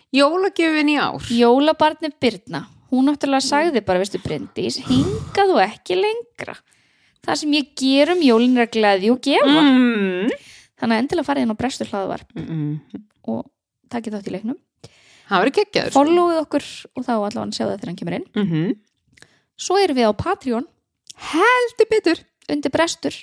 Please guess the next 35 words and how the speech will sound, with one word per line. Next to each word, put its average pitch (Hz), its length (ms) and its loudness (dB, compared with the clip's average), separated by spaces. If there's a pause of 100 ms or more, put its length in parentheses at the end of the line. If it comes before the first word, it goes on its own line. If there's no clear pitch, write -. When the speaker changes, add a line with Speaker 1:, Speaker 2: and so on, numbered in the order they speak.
(160)
Speaker 1:
Mhm. 285 160 6
Speaker 2:
Þar 277 240 4
koma 269 240 0
inn 233 100 -2
þrír 254 380 -4
auka 220 160 -4
þættir 214 320 -6
í - 20 -2
mánuði. 240 300 2
Speaker 1:
Mhm. 262 240 0 (760)
Þriðji 294 460 2
pakki, 277 380 0 (180)
uh, 247 600 2
kemur 269 220 2
núna 233 220 0
í 202 40 -4
desember. 190 340 -4 (180)
Speaker 2:
Hann - 140 -4
verður 294 180 0
kominn 262 240 0
þegar 240 160 -4
þessi 240 220 -4
þáttur 214 180 -8
kemur 208 100 -6
í 220 60 -4
loftið. 427 240 -6 (220)
Speaker 1:
Guð! 392 760 2
Speaker 2:
Já. 539 180 -6 (720)
Aldeilis. 285 800 0
Og - 80 2
Speaker 1:
Mhm. 302 160 6
Speaker 2:
ég 302 320 2
verð, 277 320 0 (320)
sko, 240 440 -2 (480)
að, 233 300 2